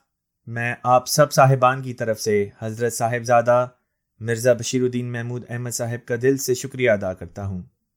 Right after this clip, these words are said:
اس پرزور اور پرعز معلومات تقریر کے لیے جو انہوں نے اس وقت ہمارے سامنے کی ہے۔ میں نے دیکھا ہے کہ حضرت نے قریباً تین گھنٹے تقریر کی ہے اور آپ صاحبان نے ہمہ تن گوش ہو کر سنی ہے۔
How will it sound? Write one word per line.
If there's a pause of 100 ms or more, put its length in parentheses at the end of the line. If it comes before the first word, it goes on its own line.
(360)
اس
پرزور (480)
اور
پرعز
معلومات
تقریر
کے
لیے (500)
جو
انہوں
نے
اس
وقت
ہمارے
سامنے
کی
ہے۔ (720)
میں
نے
دیکھا
ہے
کہ
حضرت
نے
قریباً
تین
گھنٹے
تقریر
کی
ہے (680)
اور
آپ
صاحبان
نے
ہمہ (100)
تن
گوش
ہو
کر
سنی
ہے۔